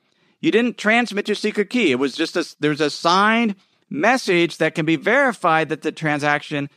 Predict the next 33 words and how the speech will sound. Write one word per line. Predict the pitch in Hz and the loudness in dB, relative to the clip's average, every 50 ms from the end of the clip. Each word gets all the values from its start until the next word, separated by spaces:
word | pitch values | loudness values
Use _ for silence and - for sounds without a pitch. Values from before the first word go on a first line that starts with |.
| _ _ _ _ _ _ _ _ | _ _ _ _ _ _ _ _
is, | 143 143 139 127 123 117 117 110 107 - - _ _ _ _ _ _ _ _ _ _ _ _ _ | 0 2 2 2 2 2 0 -2 -4 -8 -16 _ _ _ _ _ _ _ _ _ _ _ _ _
is | - 123 123 110 - 131 | -4 -4 -4 -2 -2 -2
legitimate, | 127 117 - 196 269 294 254 190 175 170 185 - - _ _ _ _ _ _ _ _ _ _ _ _ _ _ _ _ _ _ _ _ | -4 -2 0 0 2 2 4 4 4 2 2 0 -6 _ _ _ _ _ _ _ _ _ _ _ _ _ _ _ _ _ _ _ _
but | 113 101 151 156 165 156 156 - _ _ _ _ _ _ _ | -2 2 2 4 4 2 0 -4 _ _ _ _ _ _ _
you, | - 143 147 147 - | -4 -4 -4 -4 -4
you | - 139 117 | -8 -14 -14
can't | - - 190 190 185 170 - 143 | -6 -2 -2 0 0 -2 -4 -2
lose | 139 160 175 180 175 - | 2 2 4 4 2 2
the | 170 160 | 0 0
money | 202 262 247 196 180 | 0 2 2 2 2
unless | 165 160 190 214 220 - - | 2 2 2 2 0 0 -2
you | 214 180 | -4 -4
send | - - - 226 233 254 240 208 | -6 -4 0 0 0 2 2 2
it | 208 208 202 - _ _ _ _ _ _ _ _ _ _ | 2 0 0 -4 _ _ _ _ _ _ _ _ _ _
to | - 190 190 196 202 196 196 190 - - - | 0 2 4 4 4 4 2 2 -2 -4 -4
the | - 165 165 | -2 0 0
wrong | 147 143 156 156 160 160 160 160 160 160 160 - _ _ _ _ _ _ _ - | 2 2 0 2 2 2 0 0 -2 -2 -4 -8 _ _ _ _ _ _ _ -4
address. | 151 170 185 214 202 156 131 123 104 95 | -2 0 0 0 0 0 0 -2 -2 -2
But | - _ 147 151 160 | -2 _ -4 -4 -2
you | 180 180 160 | -4 -6 -6
can. | - - 220 254 277 233 143 - | -4 -2 -2 0 0 0 0 -2
And | 147 170 | 0 0
that, | 220 262 - _ | -2 -2 -2 _
that's | - 220 254 247 - | -2 -2 -2 0 0
what | 269 277 | 0 0
I | 254 | 0
find | 226 - 214 202 | 2 2 0 0
so | - 214 202 | 2 0 -2
fascinating | 175 - - 190 202 196 - 202 180 170 156 151 | -2 0 0 0 0 0 -2 -2 -2 -2 -2 -2
about | 143 139 139 135 - | 0 0 0 0 0
cryptocurrency | - 165 135 - 143 131 - - 139 127 107 - 113 | -2 -6 -4 -4 -4 -6 -2 -2 -4 -4 -2 -4 -4
and | 104 120 | -4 -2
Bitcoin, | 127 120 - - - 92 76 65 - | -4 -4 -4 -4 -8 -8 -8 -8 -10